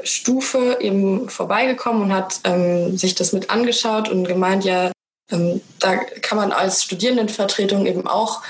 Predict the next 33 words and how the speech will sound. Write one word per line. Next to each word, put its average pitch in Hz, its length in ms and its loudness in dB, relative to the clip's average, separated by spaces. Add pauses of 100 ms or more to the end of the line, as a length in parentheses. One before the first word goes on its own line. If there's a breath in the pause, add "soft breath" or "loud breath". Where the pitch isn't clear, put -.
(140 loud breath)
ähm, 185 260 2
mitwirken 247 800 0
oder 185 460 0
sollte 185 280 0
auf 185 140 -2
jeden 185 180 2
Fall 180 220 0
auch 180 120 -2
informiert 240 540 0
sein, 220 280 2
weil 190 160 2
das, 185 260 -2
ähm, 180 400 0
sind 208 220 0
ja 185 80 4
eben 185 140 0
die 185 100 0
Interessen 175 420 0
der 170 120 2
Studierenden, 180 720 0
die 175 140 0
wir 170 120 2
uns 170 120 0
da 175 200 0
zusammentun 208 800 0
und, 170 240 0 (360)
ähm, 180 500 0
für 180 240 -2
mehr, 175 460 2 (240 loud breath)
ähm, 175 300 0
Klimagerechtigkeit 214 1000 0
engagieren 190 600 2
wollen. 233 400 0